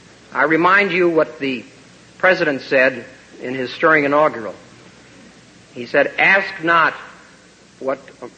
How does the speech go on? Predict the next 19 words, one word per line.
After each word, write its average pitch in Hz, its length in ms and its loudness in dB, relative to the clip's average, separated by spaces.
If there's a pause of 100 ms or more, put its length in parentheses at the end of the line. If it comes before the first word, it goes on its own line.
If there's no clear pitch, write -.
(460)
America 135 500 0
can 131 200 -6
do 147 180 -4
for 135 160 -6
you. 131 420 -2 (800)
Ask 139 300 -2
what 139 180 -4
you 175 160 0
can 147 160 -6
do 151 140 -2
for 147 200 -2
America." 139 460 0 (1400)
I 165 220 4
say 190 260 2
to 160 80 0
you, 190 240 0
ladies 151 300 4
and 135 120 -2
gentlemen, 139 380 0